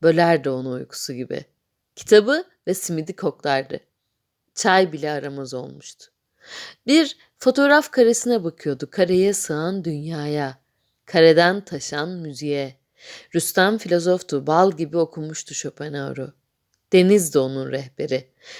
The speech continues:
Çare aramayı bırakan bırakana değildi. Biz bırakmıştık. Ben felsefe öğrencisiydim. Rüstem'e göre herkes felsefe öğrencisi. Denizdi.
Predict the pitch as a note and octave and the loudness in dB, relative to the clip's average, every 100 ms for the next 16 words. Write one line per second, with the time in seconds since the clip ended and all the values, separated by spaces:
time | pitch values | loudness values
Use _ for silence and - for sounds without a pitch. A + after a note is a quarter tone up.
0 | - - G3+ A3 C#4+ A#3+ F3+ E3+ F3+ D#3+ | -16 2 6 8 6 4 0 -2 -2 2
1 | E3 F3+ G3+ G#3+ E3+ D3 - D3+ E3+ F#3+ | 2 0 -4 -4 -4 -4 -4 -6 -6 -6
2 | D#3+ D3+ C#3 C3 B2+ - F3 D3+ D3+ C#3+ | -4 -4 -6 -6 -6 -4 -4 -2 0 0
3 | C#3 - G3+ - - - _ _ - - | -2 -6 -6 -4 -8 -10 _ _ -20 -20
4 | - _ E3+ F3+ G#3 - _ _ E3 D#3+ | -20 _ 2 2 0 -12 _ _ -4 -4
5 | - D3+ F3+ E3+ C#3+ D3 C3+ - - C3+ | -6 -6 -4 -4 -6 -10 -14 -14 -12 -10
6 | C#3+ E3 F3+ _ _ - D#3 - F3 D#3 | -8 -8 -10 _ _ -10 -10 -6 -4 -2
7 | D#3 C#3+ C#3 D#3+ - _ _ D#3 E3+ D#3+ | 0 0 0 -2 -8 _ _ 2 2 2
8 | D#3+ D#3 - - _ _ E3 D#3 - D3+ | -2 -4 -6 -20 _ _ -6 -4 -6 -12
9 | - C#3 C3 B2+ B2+ B2+ - - D3+ _ | -10 -8 -8 -10 -12 -12 -12 -14 -18 _
10 | _ _ _ _ _ _ _ _ _ _ | _ _ _ _ _ _ _ _ _ _
11 | _ G3 G3 G3 C#3+ C3 C3+ | _ 6 6 4 0 -10 -10